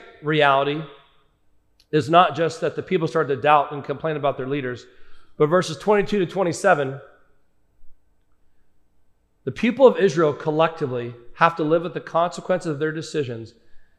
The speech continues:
and they just can't claim, "Oh, that was the wrong decision." They made a vow to the Lord to keep it. Do you know why? And I mean this with all due respect and to not be provocative,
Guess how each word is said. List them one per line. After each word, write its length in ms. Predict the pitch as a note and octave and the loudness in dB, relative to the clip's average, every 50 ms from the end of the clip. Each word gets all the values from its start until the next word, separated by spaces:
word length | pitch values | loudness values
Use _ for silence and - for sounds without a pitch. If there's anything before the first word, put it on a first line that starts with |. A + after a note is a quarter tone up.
| _ _ | _ _
and 100 | D#3 D#3 | 2 4
they 80 | E3 D#3 | 4 4
just 260 | D3 G3+ G3+ - - | 4 4 2 2 -2
can't 280 | - G#3 G#3 F3 E3 - | -2 -2 -2 -2 -4 -8
claim, 540 | - - G3 F#3+ F3 D#3+ D3+ D3+ D3 D#3 - | -6 -2 2 4 6 6 6 4 2 -2 -2
"Oh, 160 | D#3+ E3+ F3 E3+ | 0 2 2 2
that 140 | F3 F3+ G3 | 2 2 0
was 120 | G3 C#3 | 0 0
the 80 | E3 D#3+ | 0 0
wrong 260 | D#3 D#3 D#3+ D#3+ D3 | 0 0 0 0 -2
decision." 640 | C#3+ C3+ - - D#3+ C3+ B2+ A#2+ A2+ A2+ A2 G2+ _ _ _ _ _ _ | -4 -8 -6 -6 -6 -6 -6 -10 -10 -12 -14 -16 _ _ _ _ _ _
They 140 | D3+ D#3 F3+ | 0 2 2
made 220 | E3+ E3+ D#3+ C#3 | 2 0 -2 -2
a 80 | C3+ A#2+ | -4 -6
vow 420 | G#2 G2 C3 B2+ C3 C#3+ D3 D3+ C#3 | -6 -2 0 2 2 2 0 -2 -6
to 160 | - - D3 | -10 -10 -10
the 60 | C#3 | -8
Lord 300 | C3+ C3 C3 C3 A#2+ A2 | -8 -8 -8 -8 -10 -12
to 40 | A2 | -16
keep 300 | - _ B2 A#2 - G2 | -16 _ -16 -16 -16 -18
it. 100 | E2+ - _ _ _ _ _ _ _ _ _ _ - _ - - - - - _ _ _ _ _ _ _ _ - _ - - - _ _ - - - G#3+ | -20 -20 _ _ _ _ _ _ _ _ _ _ -20 _ -18 -18 -18 -18 -20 _ _ _ _ _ _ _ _ -20 _ -20 -20 -20 _ _ -20 -12 -6 2
Do 100 | G#3+ D#4 | 4 6
you 80 | F#4 | 6
know 160 | F#4 F#4+ F4 C#4 | 8 8 6 6
why? 460 | A3+ G3+ F3+ E3+ F3 F3+ F#3 G3 - - - - | 6 4 4 4 4 4 10 12 12 12 12 12
And 120 | F#3 F#3 | 10 4
I 100 | F#3 F3+ | 0 0
mean 180 | F#3 F#3+ G#3 G3+ | 2 2 0 0
this 160 | F#3+ F3 - | 0 -2 -4
with 160 | F3 D#3+ - - | -6 -6 -6 -2
all 200 | - D#3+ E3+ F#3 | 2 4 4 4
due 160 | D#3 E3 F3+ | 4 2 0
respect 540 | E3 E3 - - - - D3 C3 C3 - - | 0 0 -4 -6 -6 -2 -2 -2 -2 -2 -6
and 180 | C#3+ C#3 C3+ B2 | -6 -6 -6 -8
to 80 | C3+ | -8
not 240 | C#3+ D3 D#3 C#3+ C#3 | -6 -4 -4 -4 -4
be 100 | D3 C#3+ | -8 -8
provocative, 800 | C3+ - C#3 A#2+ B2+ B2 B2+ B2+ - A2+ G#2 G#2 G#2+ A2+ - _ | -6 -6 -6 -4 -2 -4 -4 -4 -8 -12 -14 -14 -16 -18 -20 _